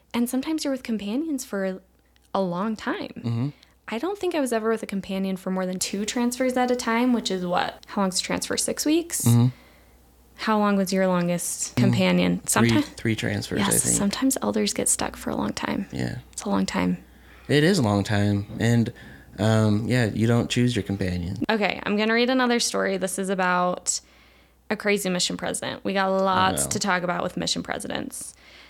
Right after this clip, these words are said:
Speaker 1: This person says, "I struggled with very extreme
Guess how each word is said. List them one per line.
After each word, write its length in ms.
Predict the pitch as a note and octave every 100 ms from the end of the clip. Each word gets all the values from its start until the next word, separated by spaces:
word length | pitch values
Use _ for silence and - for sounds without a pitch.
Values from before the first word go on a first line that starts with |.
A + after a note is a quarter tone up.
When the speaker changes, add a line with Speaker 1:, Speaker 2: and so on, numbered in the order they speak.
| _
Speaker 1:
This 140 | G3 G3+
person 360 | A3+ A3 B3+
says, 420 | A#3+ G3+ F#3 F#3 -
"I 80 | G3
struggled 540 | - - G3 G#3 A#3+
with 160 | B3+ G3+
very 320 | F#3+ F#3 G#3
extreme 720 | A3 - - G3 F#3 F3+ F#3+